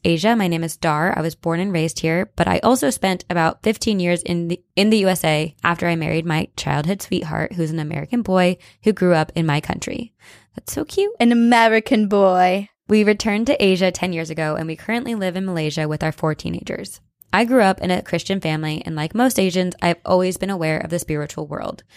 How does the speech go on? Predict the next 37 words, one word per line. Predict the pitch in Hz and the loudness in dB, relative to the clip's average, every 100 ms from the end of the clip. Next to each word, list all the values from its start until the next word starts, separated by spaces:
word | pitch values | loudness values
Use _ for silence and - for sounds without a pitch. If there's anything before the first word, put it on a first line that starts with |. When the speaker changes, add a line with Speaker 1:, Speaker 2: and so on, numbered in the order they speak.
| - _ | -20 _
Speaker 2:
Can | - | 0
Speaker 1:
I | 262 | 2
Speaker 2:
we | |
Speaker 1:
don't | 220 | 4
Speaker 2:
just | 320 - | 2 2
pause | 185 175 - | 4 4 0
for | 185 | -2
a | |
second | 220 190 196 196 - - | 2 0 0 -2 -6 -8
Speaker 1:
Uh-huh. | 190 226 _ _ _ - | -8 -8 _ _ _ -4
Speaker 2:
and | 202 | 0
take | 220 202 202 | 2 2 2
in | 196 | 0
the | 208 | 2
fact | 180 - | 0 0
that | - | -2
they | 196 | -2
have | 214 | -2
four | - - 170 185 | -2 2 2 2
teenagers? | - 156 180 170 190 196 - - | -2 -4 -4 -2 -2 -2 -4 -6
Speaker 1:
Um, | 175 170 160 156 - _ _ _ - | -2 0 0 -6 -14 _ _ _ -4
no, | 180 | 0
I | 175 | 2
moved | 185 214 | 2 0
past | 175 160 - | 0 0 0
that | - | -2
because | 160 156 | -6 -4
that | 156 - | -4 -4
gave | 165 147 | -6 -8
me | 147 | -8
nightmares. | 147 - 175 185 - _ _ _ _ - | -8 -8 -10 -14 -18 _ _ _ _ 0
Speaker 2:
God | 208 240 254 - | 4 4 2 0
bless | 175 180 214 - - | 4 6 4 -2 -6
Speaker 1:
<laughs> | 185 214 214 | -6 -4 -2
Speaker 2:
these | 208 180 | -2 -2
people. | - 190 - 131 196 - - - _ _ | -2 -4 0 0 -2 -6 -20 -20 _ _
Speaker 1:
Yeah. | - - | -10 -10